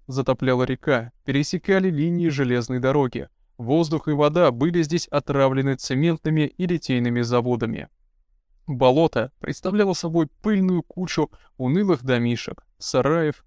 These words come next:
незаасфальтированных дорог и загаженных дворов. Бросив школу в шестнадцать лет, Клайд превратился в воришку-подростка, помогавшего своему старшему брату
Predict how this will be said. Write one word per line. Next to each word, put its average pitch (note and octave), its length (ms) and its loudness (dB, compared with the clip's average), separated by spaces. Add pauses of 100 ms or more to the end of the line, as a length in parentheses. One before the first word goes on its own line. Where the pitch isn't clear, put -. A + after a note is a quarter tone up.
незаасфальтированных C3 1000 0
дорог A#2+ 400 -2 (320)
и - 120 -4
загаженных B2+ 680 0
дворов. A#2 500 -2 (640)
Бросив D3+ 500 0
школу E3 520 0
в - 60 -16
шестнадцать C3 520 -2
лет, D3 240 0 (180)
Клайд G3 300 0
превратился D3+ 720 0
в B2+ 60 -4
воришку-подростка, B2 1040 -2
помогавшего D3+ 640 -2
своему C#3+ 340 -2
старшему B2 480 -4
брату A#2+ 400 -2